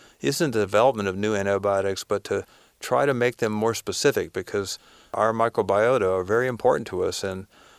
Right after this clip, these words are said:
I think we no longer can just look for antibiotics that'll just kill any bacterium that walks in the door, which used to be the dream of the physician, to not worry about what the disease was, just to push a pill and, uh, be sure that's gonna work.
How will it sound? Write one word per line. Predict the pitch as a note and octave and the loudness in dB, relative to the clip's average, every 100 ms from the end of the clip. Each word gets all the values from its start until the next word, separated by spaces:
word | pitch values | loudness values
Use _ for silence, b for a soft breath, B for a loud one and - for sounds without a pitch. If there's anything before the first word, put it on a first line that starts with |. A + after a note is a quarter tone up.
| b | b
I | G2 F#2+ | -8 -4
think | A2+ G#2+ - | -4 -6 -4
we | G#2 G2+ G2 - | -4 -4 -6 -8
no | G2+ A#2 | -2 0
longer | A#2 B2+ A#2+ G2 | 2 2 2 0
can | G#2 G2 | -2 -4
just | G#2+ - | -4 0
look | G#2+ | -2
for | - G2+ | -2 -4
antibiotics | G#2 G2 F#2 G2 F#2+ - | -4 -2 0 0 -2 -4
that'll | F#2+ F2+ | -6 -6
just | G2+ - | -6 -8
kill | - A2+ G#2 G2 - B B B - | -2 4 4 4 -2 B B B -6
any | A2 A#2 | -2 0
bacterium | G#2 G#2 - - A2+ G#2 | 2 0 0 0 2 2
that | F#2+ | 2
walks | G#2 G#2+ - | 2 2 0
in | G2+ | -4
the | F#2+ | -2
door, | A#2 D3 F#2 | 4 4 4
which | F#2+ - | 0 -4
used | G#2 - | -8 -4
to | |
be | G2+ F#2+ | -4 -2
the | F2+ | -2
dream | G2+ G#2+ G2+ | 0 0 -2
of | F#2 | -4
the | F#2+ F#2 | -6 -8
physician, | - F#2 A#2 - F#2 F#2+ | -6 -2 -2 -2 -8 -10
to | F#2 | -10
not | F#2+ G2 F#2 | -6 -6 -2
worry | G2 G#2+ | 0 0
about | F#2+ F#2+ F#2+ | 0 0 0
what | G2 - | -4 -4
the | F#2 | -8
disease | F2+ G2+ B2 G2+ | -6 -4 -4 -2
was, | F2+ F#2+ - | -2 -2 -4
just | G#2 - | -6 -6
to | - _ | -14 _
push | - G#2+ G2 | -2 -2 -2
a | |
pill | - C3+ C3 G#2 - b b b - | -4 2 4 2 0 b b b -14
and, | G#2 G2 F#2+ | -12 -10 -6
uh, | F#2+ | -8
be | F#2 G#2 | -4 -6
sure | - - A#2 G#2 | -4 0 2 2
that's | G#2+ - | 0 -2
gonna | - G2 | -8 -4
work. | G#2+ D3 F#2+ - | 0 0 0 -6